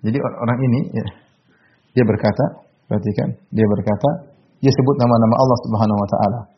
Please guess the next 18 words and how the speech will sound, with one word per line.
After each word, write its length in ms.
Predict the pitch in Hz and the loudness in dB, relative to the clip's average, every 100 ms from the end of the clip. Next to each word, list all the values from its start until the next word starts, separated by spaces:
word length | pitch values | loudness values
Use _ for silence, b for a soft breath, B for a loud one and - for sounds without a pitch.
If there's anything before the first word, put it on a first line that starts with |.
| _ _ _ _ _ _ | _ _ _ _ _ _
Pertama 260 | 113 123 127 | 2 4 4
dia 100 | 123 | 4
mengatakan, 400 | 113 110 113 147 147 - _ _ _ - | 4 2 2 2 0 -6 _ _ _ -4
"Bi 80 | 120 | 0
annaka 520 | 131 135 135 135 127 - - | 2 4 4 2 2 -6 -6
la 140 | 123 135 139 | 2 4 4
ilaha 180 | 123 123 | 4 4
illa 160 | 120 113 | 4 4
anta," 200 | 98 - | 2 0
ya. 180 | 107 107 - _ - - | 0 -4 -8 _ -20 -4
La 220 | 104 117 117 113 | 2 4 4 2
ilaha 360 | 110 117 117 151 - _ _ _ _ _ _ _ _ _ _ _ _ _ _ _ _ _ _ _ _ _ _ _ _ _ _ _ _ _ _ _ _ _ _ _ _ _ _ _ 113 | 2 2 0 -2 -6 _ _ _ _ _ _ _ _ _ _ _ _ _ _ _ _ _ _ _ _ _ _ _ _ _ _ _ _ _ _ _ _ _ _ _ _ _ _ _ 0
ant. 240 | 98 85 - _ - | 0 0 -6 _ 0
Satu. 280 | 113 - 110 - | 0 -2 -6 -2
Kemudian 240 | 110 120 | 2 2
dia 100 | 120 | 2
sebutkan 340 | 113 113 113 | 0 0 2
lagi 240 | 113 113 | 2 4